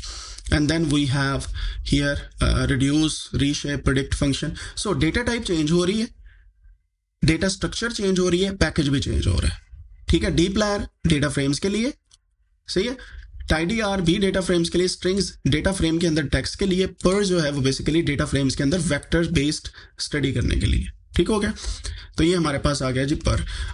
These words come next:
अब हमारे पास tidyverse के जितने packages हैं वो almost clear हैं, rather than, uh, we didn't look into four cats। four cats क्या है ये basically? ये, uh, अगर आप गौर करें,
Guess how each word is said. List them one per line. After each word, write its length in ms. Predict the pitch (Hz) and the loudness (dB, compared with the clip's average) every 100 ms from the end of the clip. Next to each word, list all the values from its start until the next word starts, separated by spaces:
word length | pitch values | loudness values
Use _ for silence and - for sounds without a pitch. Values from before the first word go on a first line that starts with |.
| - | 0
अब 120 | 240 | 2
हमारे 260 | 226 175 | 2 2
पास 260 | 175 196 196 | 2 0 0
tidyverse 580 | 165 160 226 208 160 320 | -2 0 0 0 0 0
के 120 | - | 0
जितने 280 | 165 135 170 | 0 2 2
packages 420 | 190 147 143 139 | 2 0 0 0
हैं 80 | 151 | 2
वो 200 | 160 143 | 2 2
almost 260 | 143 156 - | 2 0 0
clear 240 | 139 127 196 | 0 0 0
हैं, 140 | 285 - - - | -2 -8 -10 -2
rather 300 | 135 151 185 | 0 2 2
than, 280 | 160 165 165 | 2 0 0
uh, 480 | - 143 139 135 147 | 0 0 0 2 2
we 120 | 180 | 2
didn't 280 | 165 226 170 | 2 2 2
look 160 | 175 156 | 2 0
into 380 | 147 143 147 127 - | 0 2 2 0 0
four 220 | 143 135 147 | -2 0 0
cats। 300 | 131 113 - - - - - - | -2 -2 -6 -10 -8 -6 -2 2
four 160 | 214 254 | 2 2
cats 200 | 254 - | -2 -2
क्या 120 | 196 | 0
है 100 | 175 | 0
ये 60 | 170 | 0
basically? 460 | 139 - 147 180 - - - - - - _ - | -2 -4 -2 -2 -4 -10 -18 -18 -18 -20 _ 0
ये, 320 | 147 202 240 | 2 2 0
uh, 640 | 233 - 175 185 190 190 190 - _ _ _ _ _ _ _ _ - - | -2 -2 0 2 0 0 -4 -12 _ _ _ _ _ _ _ _ -18 -4
अगर 180 | 170 196 | -2 2
आप 140 | 226 196 | 0 0
गौर 340 | 143 147 160 | 0 0 0
करें, 340 | - 147 175 | 0 0 -2